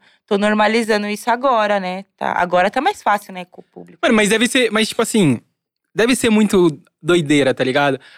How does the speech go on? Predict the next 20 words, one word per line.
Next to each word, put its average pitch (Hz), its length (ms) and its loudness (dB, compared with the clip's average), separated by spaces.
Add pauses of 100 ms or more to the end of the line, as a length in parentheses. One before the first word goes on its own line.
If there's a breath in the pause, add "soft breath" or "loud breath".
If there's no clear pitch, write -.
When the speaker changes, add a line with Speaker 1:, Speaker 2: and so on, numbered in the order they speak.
Speaker 2:
Porque, 202 240 0
ó, - 160 0
você 175 140 -4
tá 196 100 -2
fazendo 196 280 -2
várias 196 240 0
paradas 190 500 -2 (260 soft breath)
e 180 80 0
aí 202 80 2
do 214 140 0
nada 220 200 0
você 214 120 -14
tá 220 120 -2
escrevendo, 311 640 -2
mano. 202 360 0
Você - 140 -6
tá 247 120 0
escrevendo 254 540 0
um 247 120 -2
bagulho. 240 380 0